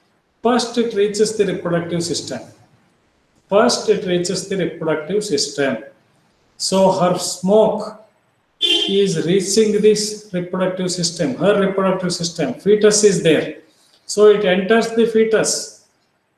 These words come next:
So what is the weight of the fetus? Weight of the fetus is less compared to her body weight.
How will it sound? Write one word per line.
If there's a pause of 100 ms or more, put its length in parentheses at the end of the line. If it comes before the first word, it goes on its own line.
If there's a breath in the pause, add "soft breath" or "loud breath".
(100)
So
what
is
the
weight
of
the
fetus?
Weight
of
the
fetus
is
less
compared
to
her
body
weight.